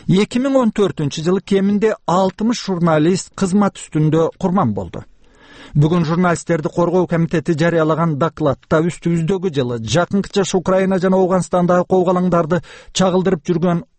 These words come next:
журналисттердин саны өзгөчө көп экени белгиленет.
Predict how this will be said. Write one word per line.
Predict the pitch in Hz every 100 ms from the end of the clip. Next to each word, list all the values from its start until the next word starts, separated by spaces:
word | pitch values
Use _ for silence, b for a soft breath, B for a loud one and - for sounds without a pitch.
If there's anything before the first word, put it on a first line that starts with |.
| _ -
журналисттердин | 131 175 185 170 - 175 160 175
саны | - 160 170 -
өзгөчө | 185 185 160 190 196
көп | - 190
экени | 143 135 131
белгиленет. | 135 123 127 120 110 -